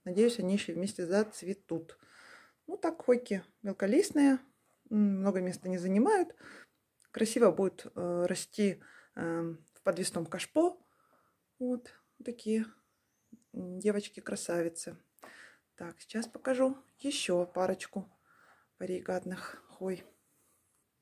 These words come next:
А эти две хойки, э, сорта Кинджиана.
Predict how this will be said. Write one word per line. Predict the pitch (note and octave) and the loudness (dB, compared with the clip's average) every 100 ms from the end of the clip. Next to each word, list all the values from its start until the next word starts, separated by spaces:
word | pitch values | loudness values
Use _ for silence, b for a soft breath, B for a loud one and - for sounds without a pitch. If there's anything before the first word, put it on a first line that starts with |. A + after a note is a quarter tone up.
| _ _ _ _ _ _ _ _ _ | _ _ _ _ _ _ _ _ _
А | - E3+ | -2 2
эти | F3+ D4+ E4 | 4 4 4
две | C#4+ D4 | 4 6
хойки, | C#4+ - C#4+ C4+ - C4+ C4+ B B B | 4 4 2 2 2 0 0 B B B
э, | - F3 E3+ | -6 -6 -6
сорта | E3 - G#3 A#3+ A#3+ | -6 4 6 6 4
Кинджиана. | A#3+ - G3+ A3 F#3+ G3+ F#3 F#3 G3 E3 E3+ | 2 4 8 8 8 4 4 2 0 0 -4